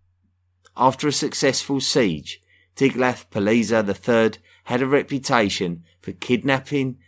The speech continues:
the city's elite as a means of removing those individuals most likely to incite a rebellion. Another interesting factor in the way that the Assyrians dealt with conquered enemies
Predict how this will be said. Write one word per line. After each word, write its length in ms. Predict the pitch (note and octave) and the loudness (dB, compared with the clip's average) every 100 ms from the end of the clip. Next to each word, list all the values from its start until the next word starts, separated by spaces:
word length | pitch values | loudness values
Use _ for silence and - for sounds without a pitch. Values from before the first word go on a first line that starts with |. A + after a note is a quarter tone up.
| _ | _
the 100 | F#2 | -8
city's 480 | - - B2 C#3+ B2+ | -6 -2 -2 -2 0
elite 500 | C3 B2+ G#2 E2+ - - _ _ | 2 4 2 0 -10 -20 _ _
as 160 | G#2+ | -4
a 60 | A2 | 0
means 460 | A2 A2 G#2+ G#2 - | 2 2 2 0 -4
of 220 | - G#2+ | -10 -2
removing 720 | A#2+ B2 B2+ B2+ F2 D2+ C#2+ - _ _ | 2 4 6 4 2 -4 -8 -18 _ _
those 260 | G#2+ A2 G2+ | 0 0 0
individuals 920 | - C3 A#2+ B2+ G2 F2+ C#2+ D2 - _ _ - | -2 -2 0 0 0 -4 -6 -8 -14 _ _ -4
most 320 | G2 G2+ - | -2 0 0
likely 680 | G2+ A2 G2+ - D2 C#2+ - | 2 2 0 -6 -10 -10 -12
to 280 | - G#2+ - | -6 -6 -2
incite 720 | A2 F#2+ - A2+ F#2+ - - - | -2 -2 0 0 -2 -4 -12 -14
a 60 | F#2 | -8
rebellion. 640 | F2 E2+ F#2 F#2 D#2 C#2+ C#2+ _ _ _ _ _ _ _ _ _ _ _ _ _ _ _ - | -6 -2 -2 0 -4 -8 -14 _ _ _ _ _ _ _ _ _ _ _ _ _ _ _ -2
Another 380 | A#2+ D#3 D#3+ E3 | 4 4 4 2
interesting 560 | C#3 C#3 C3 - G#2+ | 4 4 2 0 -4
factor 400 | - A#2 - G#2+ | -2 -4 -4 -4
in 120 | G2+ | -2
the 60 | F#2+ | 0
way 200 | F#2+ F#2+ | 2 2
that 200 | E2+ - | 0 -4
the 120 | G2+ | -4
Assyrians 580 | F#2 - G#2 F#2+ F2 E2 | -2 -2 0 0 -4 -4
dealt 460 | - A2 A#2 - - _ _ - | 2 2 2 -6 -20 _ _ -6
with 180 | F#2+ | -6
conquered 400 | - G#2 F2+ F#2+ | -2 -2 -2 0
enemies 480 | G#2 G#2 G2+ G2+ F#2+ | 2 2 2 0 -4